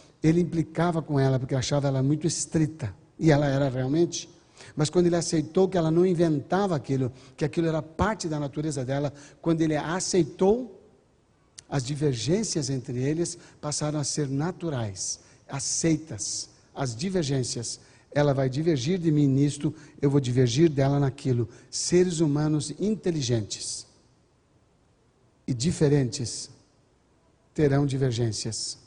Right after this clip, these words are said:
Seres humanos inteligentes e diferentes tirão, serão divergentes. Vamos fazer isso aí?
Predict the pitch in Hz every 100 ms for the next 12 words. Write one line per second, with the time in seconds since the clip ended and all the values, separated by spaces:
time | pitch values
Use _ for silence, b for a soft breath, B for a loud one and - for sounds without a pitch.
0 | _ b b b b b _ _ _ -
1 | - 165 165 143 139 135 123 123 110 143
2 | 123 123 185 - - - - - _ _
3 | _ _ - 120 147 - 156 123 110 120
4 | 113 - - _ _ _ _ _ _ _
5 | - 139 123 139 139 - - _ _ _
6 | _ _ - 127 123 135 120 131 123 110
7 | 110 98 - - - _ b b b 156
8 | 143 135 135 120 143 180